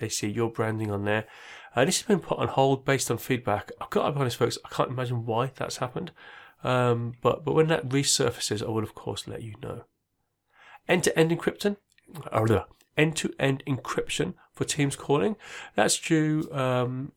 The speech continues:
been pushed back a little bit. You can see it's got a snooze sign next to it. It's been pushed back a little bit to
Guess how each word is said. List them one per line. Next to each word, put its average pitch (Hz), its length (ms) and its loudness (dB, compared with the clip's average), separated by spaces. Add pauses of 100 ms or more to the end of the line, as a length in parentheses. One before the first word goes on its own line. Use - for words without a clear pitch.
(180)
been 135 140 0
pushed - 260 -2
back 151 180 0
a 135 40 2
little 131 180 4
bit. 120 100 4
You 117 80 -2
can 117 80 -2
see - 160 -2
it's - 80 -6
got 117 160 -6
a 113 60 -4
snooze 123 440 0
sign 117 280 0
next 117 180 -2
to 120 120 2
it. 113 100 -6 (200)
It's - 100 -20
been 170 100 0
pushed - 240 -4
back 143 180 2
a 143 60 2
little 139 180 4
bit 117 300 2
to 117 320 0